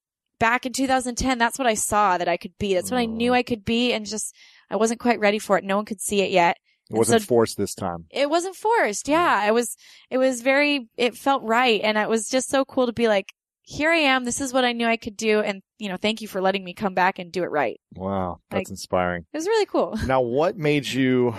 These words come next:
Speaker 2: you know, you said one of the worst moments of your life. What made you continue on the path of pursuing this music when you felt like, "Oh, maybe I let myself down or everyone's gonna judge me or I didn't make it to the, the end and win or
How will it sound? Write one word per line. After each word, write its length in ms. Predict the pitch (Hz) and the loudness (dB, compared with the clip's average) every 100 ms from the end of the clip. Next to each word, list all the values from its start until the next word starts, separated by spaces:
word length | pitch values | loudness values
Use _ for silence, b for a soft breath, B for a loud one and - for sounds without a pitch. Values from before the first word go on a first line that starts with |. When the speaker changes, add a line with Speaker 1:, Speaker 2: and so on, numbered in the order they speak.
| B B B B - | B B B B -6
Speaker 2:
you 100 | 127 | -2
know, 60 | |
you 120 | 117 110 | -2 0
said 220 | - 117 | 2 2
one 120 | 110 | 2
of 40 | 113 | -2
the 80 | 101 | 0
worst 240 | 107 - | -2 0
moments 180 | 104 98 | -4 -4
of 40 | |
your 100 | 98 | -4
life. 240 | 98 101 - | 0 0 2
What 160 | 113 | 0
made 240 | 110 107 95 | 2 -2 -2
you 100 | 101 | -8
continue 560 | - 95 - 113 101 | -8 -8 -2 0 2
on 160 | 92 95 | 0 -2
the 80 | 90 | -4
path 360 | 92 90 85 | -2 -2 -2
of 80 | 92 | -6
pursuing 640 | - - - 92 90 87 82 | -10 -10 -6 -4 -4 -8 -12
this 180 | 82 | -12
music 400 | - 113 110 95 - | -4 -2 2 0 -2
when 260 | 87 95 92 | -8 -6 -4
you 80 | |
felt 260 | 92 101 95 | -4 -2 0
like, 280 | 90 87 - - | 0 -2 -4 2
"Oh, 180 | 110 | 4
maybe 260 | 95 98 95 | 4 0 -2
I 120 | 92 | -2
let 160 | 95 95 | -2 -6
myself 380 | 92 - 98 85 | -8 -8 -10 -8
down 420 | - 104 113 110 101 | -2 2 4 2 0
or 160 | 87 | -4
everyone's 260 | 90 95 92 | -4 -6 -8
gonna 160 | 87 85 | -10 -12
judge 280 | 80 107 92 | 0 0 0
me 300 | 98 98 98 | -4 -2 -2
or 100 | 87 | -4
I 20 | |
didn't 240 | 82 90 90 | -6 -8 -8
make 160 | 87 | -10
it 80 | - | -12
to 100 | _ | _
the, 180 | 87 85 | -10 -8
the 140 | 80 90 | -8 -6
end 320 | 101 98 95 | -4 -4 -6
and 100 | 82 | -6
win 320 | 95 101 98 | -4 -4 -6
or 140 | 87 | -10